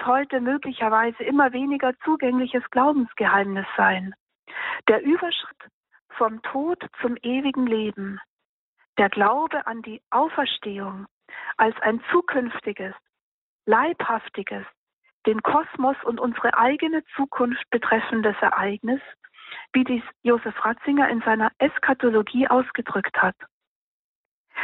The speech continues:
Hierin erweist sich das Buch der Natur als ein erstes Lehrbuch des Glaubens, das von einem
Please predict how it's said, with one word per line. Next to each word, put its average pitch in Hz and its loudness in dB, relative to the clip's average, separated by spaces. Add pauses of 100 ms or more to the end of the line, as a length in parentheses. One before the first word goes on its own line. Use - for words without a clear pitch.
(200)
Hierin 254 4
erweist 233 -2 (140)
sich 240 -10
das 214 -4 (120)
Buch 339 2
der 226 -2
Natur 233 0 (360)
als 233 4
ein 226 2
erstes 262 0 (240)
Lehrbuch 240 0
des 208 -4 (100)
Glaubens, 196 0 (580)
das 247 4
von 262 0
einem 254 -6